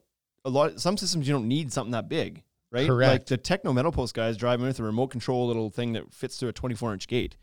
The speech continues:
Speaker 2: Mm-hmm.
Speaker 1: It's just a little machine. I imagine it's probably quite pricey too, given it's a, it's a goddamn robot. But,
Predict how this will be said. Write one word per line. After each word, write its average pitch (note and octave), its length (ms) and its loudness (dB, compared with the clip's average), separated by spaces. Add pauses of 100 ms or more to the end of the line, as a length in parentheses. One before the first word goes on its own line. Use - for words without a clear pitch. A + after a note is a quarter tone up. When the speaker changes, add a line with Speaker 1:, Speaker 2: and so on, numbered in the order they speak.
(140)
Speaker 2:
Mm-hmm. B2 220 -4
Speaker 1:
It's D3 80 0
just D3+ 160 0
a - 20 6
little C3+ 160 4
machine. G#2+ 240 -2
I F#2 80 -4
imagine C#3+ 300 2
it's G2+ 100 -10
probably A2+ 220 -2 (180)
quite - 220 -16
pricey A2+ 300 -4
too, A2+ 400 -6 (200)
given F#2+ 180 -10
it's E2+ 180 -12
a, E2+ 40 -20 (280)
it's - 100 -20
a - 20 -20 (380)
goddamn G2 300 -10
robot. G2+ 420 -2 (640)
But, A#2+ 200 -2